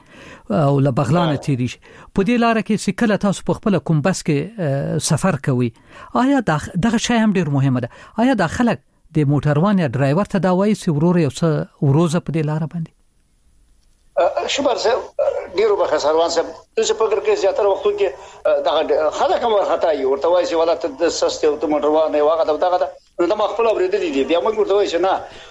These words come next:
Speaker 2: لږ به استه لاړ شو، په خیر به لاړ شو.» یعنې دغه باید یو، یو سړی ډېر هڅه وکړي، یعنې لس دقیقې مخکې لاړ شي یا په پنځلس دقیقې. نو باید یو انسانانو ژوند وژغورل شي.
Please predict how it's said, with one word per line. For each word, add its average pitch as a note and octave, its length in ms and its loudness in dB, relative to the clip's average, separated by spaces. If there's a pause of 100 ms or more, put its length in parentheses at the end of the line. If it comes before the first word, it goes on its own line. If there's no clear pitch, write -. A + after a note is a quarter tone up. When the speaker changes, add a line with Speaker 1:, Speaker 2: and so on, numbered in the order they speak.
(180)
Speaker 2:
لږ G3 140 2
به F#3+ 120 2
استه A3 220 0
لاړ G#3 200 2
شو، F3 80 -6
په D#3+ 80 -8
خیر F3+ 220 2
به D#3 80 0
لاړ C#3+ 200 0
شو.» D3+ 60 0
یعنې G3+ 200 0
دغه C4 180 -2
باید G3 280 0 (460)
یو، D3 100 2 (160)
یو D#3 120 0
سړی F3+ 180 0 (120)
ډېر C#4 200 2
هڅه G3 120 -4
وکړي، F#3 480 0
یعنې E3 320 0
لس D#3+ 160 -2
دقیقې D3+ 220 0
مخکې D3+ 260 -2
لاړ C3+ 160 2
شي C3+ 80 -2
یا A#2+ 60 0
په B2 60 -6
پنځلس B2+ 460 -2
دقیقې. A#2+ 200 -2 (460)
نو D3+ 120 2
باید E3 240 0
یو D3+ 200 -2
انسانانو D3 500 -2
ژوند D#3 280 0
وژغورل C#3+ 480 0
شي. C3 260 0